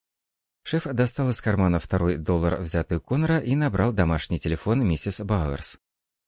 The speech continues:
«Мэри, милая, как ты?» «Все хорошо, дорогой. Бен, когда ждать тебя домой? Наверное, будешь поздно, как обычно?» «Нет, постараюсь сегодня приехать до заката солнца. Надеюсь, что даже успею к ужину.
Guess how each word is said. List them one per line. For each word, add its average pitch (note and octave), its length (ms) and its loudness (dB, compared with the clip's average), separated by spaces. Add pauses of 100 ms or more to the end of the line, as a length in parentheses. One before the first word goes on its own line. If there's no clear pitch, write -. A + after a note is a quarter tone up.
(160)
«Мэри, G#2+ 300 4
милая, D2+ 420 2
как F#2+ 300 -4
ты?» C#2 180 -4 (600)
«Все F2 160 -4
хорошо, A2+ 360 0
дорогой. G#2 460 0 (400)
Бен, G2+ 240 2
когда B2 300 0
ждать F#2+ 240 -2
тебя D#2+ 220 0
домой? F2 360 0 (400)
Наверное, G2+ 400 4
будешь F#2+ 300 0
поздно, G2 300 2
как - 180 -2
обычно?» F2 480 -2 (640)
«Нет, A#2 260 2
постараюсь A#2+ 440 2
сегодня G#2+ 280 2
приехать G#2 360 2
до F#2 180 -2
заката F#2 380 0
солнца. D#2+ 480 -2 (420)
Надеюсь, G2+ 380 2
что - 140 -4
даже A2+ 240 2
успею G2+ 280 2
к - 100 -10
ужину. E2+ 400 0